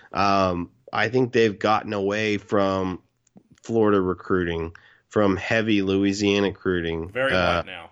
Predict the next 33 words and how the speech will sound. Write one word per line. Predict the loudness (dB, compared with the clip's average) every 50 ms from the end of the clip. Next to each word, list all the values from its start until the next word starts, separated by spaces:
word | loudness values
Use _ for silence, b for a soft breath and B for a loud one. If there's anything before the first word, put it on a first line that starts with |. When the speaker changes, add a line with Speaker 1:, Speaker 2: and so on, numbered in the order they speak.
| _ _
Speaker 2:
yeah. | -16 -16 -16
Speaker 1:
from, | -14 -4 0 2 2 4 4 4 2 2 0 -2 -6 -10 _
you | 0 0
know, | 2 2 2 0 0 -2 -4 -8 B B B B B B B B B B B B B B B B B B B _ _ -2
I | -2 0
can't | 2 2 2 2 2 2
say | 2 2 2 4 2 0
not | 0 0 0 0 -2 -2 -4 -6
heavy | -4 -2 -2 -2 -2 -4
juco, | -4 -4 -4 -2 0 4 6 6 6 4
but | 2 0 0
not | 0 0 2 2 2 0 0 -2
like | -4 -4 -4 -6 -10 -16 _ _ _
California | -4 -4 -4 -4 -6 -6 -4 -2 -2 0 0 0 0 0 -2
and | -2 -2
stuff | 0 0 0 2 0
like | 0 0 0 0
that. | 0 2 2 0 0 0
And | -2 -2 0 0
that's | 0 0 -2 -4 -4
really | -2 2 2 4 2 2
the | 0 -2 -2
only | 0 0 2 2 2 0 0
type | 0 0 -2 -2 0 -2
of | -4 -4 -4 -6 -12 _ -4
kids | 0 0 0 0 0 0
that | 0 0
I | 0 0
could | -2 -4 -8 -8
see | -6 -4 0 2 2 4 4 4 2 2 0
that, | -2 -2 -4 -4 -6 -8 -4
that | -4 -4 -4 -4 -8 -12
say | -2 0 2 2 4 4 4 2 0